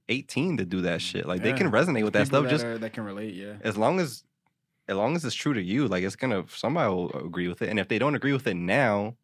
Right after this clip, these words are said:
Speaker 1: they're Logic fans 'cause of your other shit. Once they get to
Speaker 2: Mm-hmm.
Speaker 1: that age and they listen to it, like, damn, like,
Speaker 2: They're
Speaker 1: that
Speaker 2: like,
Speaker 1: shit hit home,
Speaker 2: "Damn.
Speaker 1: that shit hits home to me.
Speaker 2: I see what he was talking about, man."
Speaker 1: Like, so I, as long as you, like, you don't gotta fake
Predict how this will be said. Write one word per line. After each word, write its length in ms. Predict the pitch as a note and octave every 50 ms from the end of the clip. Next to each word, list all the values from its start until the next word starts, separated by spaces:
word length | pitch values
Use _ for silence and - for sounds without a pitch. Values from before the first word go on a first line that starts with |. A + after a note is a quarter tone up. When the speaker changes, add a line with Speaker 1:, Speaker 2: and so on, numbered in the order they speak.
| _ _ _ -
Speaker 1:
they're 160 | F#2+ G#2+ A2+
Logic 360 | G2 F2+ G2+ B2 B2 B2 -
fans 280 | - - G2+ G2 F#2 F2
'cause 160 | - - F#2+
of 60 | F2
your 160 | F2 E2+ -
other 160 | F#2+ A#2 C3+ B2+
shit. 180 | - - G#2
Once 140 | F2+ G2+ G2+
they 80 | - B2+
get 220 | A#2 A#2 F#2 F2
to 80 | F#2 A#2+
Speaker 2:
Mm-hmm. 60 | A#2+ C3
Speaker 1:
that 200 | C#3+ A#2+ F#2+ -
age 400 | - F#2 F2+ F2 F2+ F2 - -
and 100 | - G2
they 80 | F#2 F2+
listen 200 | F2+ G#2 C3 D3+ C#3
to 120 | - A#2
it, 40 | G2+
like, 140 | F2+ F2+ E2 E2
damn, 240 | F#2+ G#2+ C3 C3
like, 80 | G#2+ F#2 F2
Speaker 2:
They're 0 |
Speaker 1:
that 60 | F#2
Speaker 2:
like, 60 | F#2 -
Speaker 1:
shit 140 | - G#2
hit 160 | F#2 A2 F#2 A2
home, 200 | G#2+ A#2+ E3+ G#3
Speaker 2:
"Damn. 300 | G3+ G2 F#2+ F#2 F#2+ G2
Speaker 1:
that 200 | G2+ G2+ F#2+ -
shit 200 | - - A2+ A2
hits 140 | A2 -
home 180 | - - - G3
to 140 | - - -
me. 100 | F2+ E2
Speaker 2:
I 60 | F2+
see 240 | - - - - G#2
what 180 | G2 - G2 F#2
he 160 | - - A#2
was 160 | G#2+ G2+ G2 -
talking 440 | - _ C3 C3+ C#3 - - B2
about, 400 | A#2 A2 A2 - - B2 - -
man." 420 | A#2 B2+ C3+ C#3+ D3 D3+ D#3 D3+ D#3 - _ _
Speaker 1:
Like, 380 | - A2+ A2+ G#2+ G2+ - - - _ _ _ _ _ _ _ _ _
so 160 | - - -
I, 180 | A2+ G#2+ B2+ B2+
as 140 | - - G#2 A2+
long 160 | B2 D#3 G#3
as 120 | G#3 F#3
you, 100 | F3+ D#3
like, 220 | - G#2 G#2+ G#2 G2
you 140 | F#2+ A2 C#3+
don't 100 | F3+ E3+
gotta 300 | B2 B2 B2+ A2 - - _ _ _ _
fake 460 | - - - G2 G#2 B2+ B2 - -